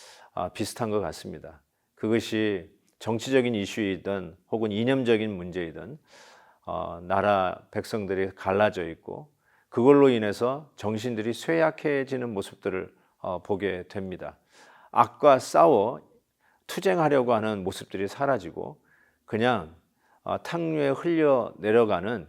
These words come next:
어, 좋은 게 좋은 것이라고 하는 어떤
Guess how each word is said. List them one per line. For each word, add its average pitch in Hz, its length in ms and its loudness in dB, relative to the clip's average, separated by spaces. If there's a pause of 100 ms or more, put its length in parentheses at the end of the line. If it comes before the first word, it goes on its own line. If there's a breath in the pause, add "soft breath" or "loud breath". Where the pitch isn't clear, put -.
(600)
어, 87 420 -8
좋은 120 320 2
게 127 140 6
좋은 101 300 -2
것이라고 90 480 -6
하는 90 380 -8 (580 soft breath)
어떤 107 640 0